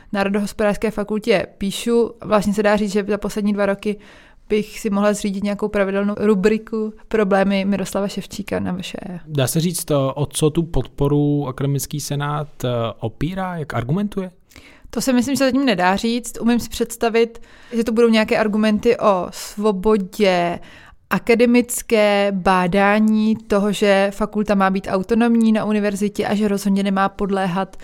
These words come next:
Speaker 1: teď si dovolím použít slovo, mainstreamovým tlakům a náhledům na to,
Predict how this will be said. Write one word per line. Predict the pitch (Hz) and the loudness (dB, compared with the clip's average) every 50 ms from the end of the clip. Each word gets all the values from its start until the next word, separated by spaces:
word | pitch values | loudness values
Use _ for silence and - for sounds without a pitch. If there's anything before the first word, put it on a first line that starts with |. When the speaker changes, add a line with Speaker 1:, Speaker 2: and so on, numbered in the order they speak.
| - - - - - _ | -20 -20 -20 -20 -14 _
Speaker 1:
teď | - 214 208 | -8 -6 -6
si | - 202 | -4 -2
dovolím | 202 196 185 208 214 196 | -2 -2 0 0 -2 -2
použít | 185 190 196 190 202 196 | -2 -2 -2 -4 -4 -4
slovo, | - 220 208 208 208 | -2 -2 0 2 2
mainstreamovým | 202 190 190 196 190 - - 208 202 196 196 196 190 190 190 196 196 196 196 190 190 | 2 2 2 0 -2 -4 -4 -2 -2 -2 0 -2 -2 -2 -2 -2 -2 -2 -4 -4 -4
tlakům | - 202 185 180 - - 202 185 - | -2 -2 -2 -2 -2 -6 -6 -4 -2
a | 196 | -2
náhledům | 180 180 180 185 190 185 190 196 196 190 | 0 0 0 0 0 -2 0 0 0 0
na | 180 180 | -2 -2
to, | 185 - 190 190 190 | -4 -2 -2 -2 -2